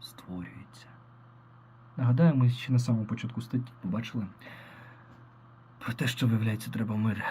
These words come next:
з росіянами пошвидше, пошвидше, пошвидше. Тож, Володимире Олександровичу,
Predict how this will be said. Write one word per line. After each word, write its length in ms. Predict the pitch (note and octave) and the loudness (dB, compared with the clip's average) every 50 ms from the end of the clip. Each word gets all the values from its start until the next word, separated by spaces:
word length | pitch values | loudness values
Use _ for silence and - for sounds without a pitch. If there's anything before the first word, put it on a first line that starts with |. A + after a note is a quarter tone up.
| - - | -6 -4
з 80 | - A2+ | -4 -4
росіянами 480 | - - - - G2+ G2 F#2 F#2 F#2 F#2+ | -4 -4 -4 -6 -6 -6 -8 -10 -12 -12
пошвидше, 380 | - - - - G2 - - - | -12 -12 -12 -10 -10 -10 -10 -10
пошвидше, 420 | - - - - F2+ - - - | -10 -10 -12 -12 -12 -12 -12 -14
пошвидше. 460 | - - - - - - - - - - - - - - - - - - - - - - - - - - - - - - - - - - - - - - - - - - | -12 -12 -14 -14 -14 -12 -12 -12 -14 -14 -16 -20 -20 -20 -20 -20 -20 -20 -20 -20 -20 -20 -20 -20 -20 -20 -20 -20 -20 -20 -20 -20 -20 -20 -20 -20 -20 -20 -20 -20 -16 -10
Тож, 180 | - C#3+ C3 C3 | -6 -6 -2 0
Володимире 340 | C3 B2 B2 C#3+ E3+ F3 F#3+ | 2 2 4 4 4 4 2
Олександровичу, 580 | F#3 - - F#3+ F#3+ F3+ F3 E3+ E3+ - E3 | 2 0 0 0 2 2 0 0 -2 -6 -12